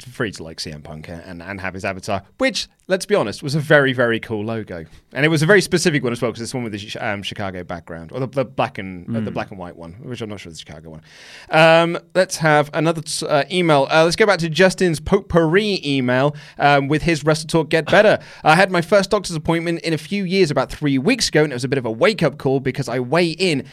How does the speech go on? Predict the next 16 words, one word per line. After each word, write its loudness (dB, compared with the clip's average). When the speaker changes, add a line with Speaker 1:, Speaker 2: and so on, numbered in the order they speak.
Speaker 1:
at -8
three -4
hundred -4
and -4
twenty-four -8
pounds." -12
Now, -18
do -12
you -6
want -4
that -8
in -12
kilograms? -12
Speaker 2:
Yes, -12
please. -14
Speaker 1:
Okay. -8